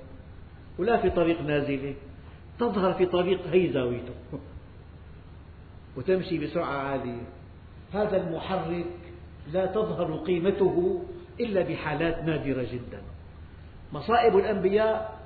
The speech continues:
مصائب كشف، أما مصائب المؤمنين مصائب دفع ورفع. يعني، في تهاون بالعبادات،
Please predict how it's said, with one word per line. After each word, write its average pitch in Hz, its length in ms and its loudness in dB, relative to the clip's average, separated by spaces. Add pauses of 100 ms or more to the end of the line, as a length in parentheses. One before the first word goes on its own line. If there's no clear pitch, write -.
(120)
مصائب 147 680 -2
كشف، 151 240 -2 (1600)
أما 226 240 2
مصائب 151 500 0
المؤمنين 131 800 -2 (800)
مصائب 160 680 0
دفع 190 440 -2 (120)
ورفع. 117 380 -2 (1000)
يعني، 190 260 -6
في 202 300 -4 (140)
تهاون 160 480 0
بالعبادات، 117 760 -6